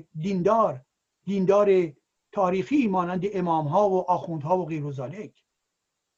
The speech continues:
چند بیت از فردوسی رو بخونید و راجبش تحقیق بکنید، راجبش بررسی بکنید، سعی بکنید که بفهمید.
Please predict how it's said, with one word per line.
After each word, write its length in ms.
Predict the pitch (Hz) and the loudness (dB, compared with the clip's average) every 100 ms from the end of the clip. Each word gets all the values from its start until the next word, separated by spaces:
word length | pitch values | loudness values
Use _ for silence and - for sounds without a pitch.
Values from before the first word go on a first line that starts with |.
| _ _ _ _ _ _ _ _ _ _ _ _ _ _ _ _ _ _ _ _ _ _ _ _ - | _ _ _ _ _ _ _ _ _ _ _ _ _ _ _ _ _ _ _ _ _ _ _ _ -4
چند 400 | 226 233 208 170 | 0 2 0 0
بیت 240 | 233 247 | -2 -2
از 320 | 202 196 - _ | -2 -4 -6 _
فردوسی 560 | - 226 220 233 226 330 | -2 0 0 -2 0 0
رو 80 | 277 | 0
بخونید 340 | 214 208 190 | -4 -4 -2
و 200 | 196 190 - _ _ _ _ _ _ _ 202 | -2 -2 -8 _ _ _ _ _ _ _ -2
راجبش 440 | 196 208 214 147 _ _ _ _ _ - | -2 0 -4 -4 _ _ _ _ _ -12
تحقیق 340 | 185 - 285 | -12 -6 -8
بکنید، 440 | 277 196 160 131 - _ - | -6 -10 -10 -12 -16 _ -4
راجبش 520 | 202 175 208 185 - | -2 0 0 0 -4
بررسی 460 | 196 185 180 - | -8 -6 -8 -8
بکنید، 480 | 311 262 185 160 135 _ | -8 -6 -6 -6 -12 _
سعی 280 | - 208 214 | -10 -6 -4
بکنید 360 | 214 226 214 | -4 -6 -8
که 120 | - | -8
بفهمید. 680 | 185 180 311 240 196 156 127 | -8 -6 -4 -4 -6 -8 -12